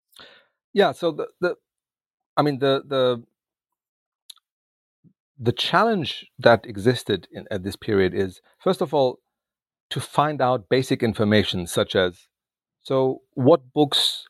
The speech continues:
are there in the tradition? You know, where do you, what do you consult? What are the reference works that you look at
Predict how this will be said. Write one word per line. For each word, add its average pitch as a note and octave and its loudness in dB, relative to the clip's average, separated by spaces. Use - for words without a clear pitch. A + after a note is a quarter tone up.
are E3 0
there A#2 2
in F2+ -10
the F2+ -8
tradition? - 0
You G#2 -4
know, F#2+ 2
where A2+ 4
do A#2 -4
you, B2 0
what C3+ 2
do C#3+ -6
you C#3+ 0
consult? D3 -2
What B2 0
are E3 2
the E3 0
reference C#3+ 0
works G2 2
that G2+ 0
you A2 0
look G#2 0
at F#2 0